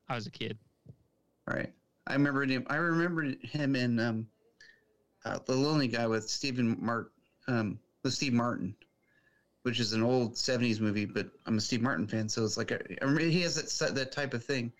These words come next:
Speaker 2: But I'm, like, thinking, "Who could play this role too?" And I thought, well, um, I thought actually Martin Short could do it if he's not so, like, loosey-goosey with his thing, but he could play it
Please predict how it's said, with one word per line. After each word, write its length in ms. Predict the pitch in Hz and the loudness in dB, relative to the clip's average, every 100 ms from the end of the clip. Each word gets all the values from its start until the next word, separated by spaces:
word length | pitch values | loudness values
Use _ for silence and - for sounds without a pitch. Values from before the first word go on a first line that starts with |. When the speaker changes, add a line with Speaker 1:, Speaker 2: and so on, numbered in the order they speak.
| - - - - | -20 -20 -16 -4
Speaker 2:
But 60 | 156 | 0
I'm, 80 | |
like, 140 | 156 143 | 0 0
thinking, 220 | 151 131 | -2 0
"Who 100 | 165 | 0
could 200 | 170 131 - _ - | -2 -6 -10 _ -4
play 180 | 147 | 0
this 200 | 131 120 | 0 0
role 160 | 131 120 | -2 -2
too?" 200 | - 170 | 0 0
And 100 | 123 | 0
I 40 | |
thought, 220 | 107 107 - | 0 -2 -4
well, 260 | 110 123 80 | -2 0 2
um, 280 | 110 101 110 _ _ _ _ - | 0 -2 -6 _ _ _ _ -6
I 60 | 139 | -2
thought 140 | 156 | 0
actually 220 | 139 147 | 0 0
Martin 240 | 123 131 127 | 2 0 0
Short 240 | - 127 | -2 -2
could 140 | - 135 | -2 0
do 160 | 139 | 2
it 180 | 156 190 _ _ _ _ _ _ _ _ _ _ _ - | 2 -2 _ _ _ _ _ _ _ _ _ _ _ -10
if 140 | 117 | -6
he's 180 | 135 120 | -4 -2
not 200 | 127 127 | -2 -2
so, 380 | - 131 123 120 - - | -2 0 0 0 -4 -8
like, 180 | 120 110 _ _ _ _ _ 135 | -6 -6 _ _ _ _ _ -2
loosey-goosey 760 | 135 131 117 117 - 123 123 - _ _ _ _ _ _ _ | 0 0 0 0 0 0 -2 -6 _ _ _ _ _ _ _
with 180 | - 120 | -2 0
his 220 | 120 110 | 0 -2
thing, 260 | - 123 120 | 0 2 2
but 80 | 117 | 2
he 80 | 120 | 0
could 220 | 120 - | -2 -4
play 220 | 123 113 | -2 0
it 220 | - - | -2 -6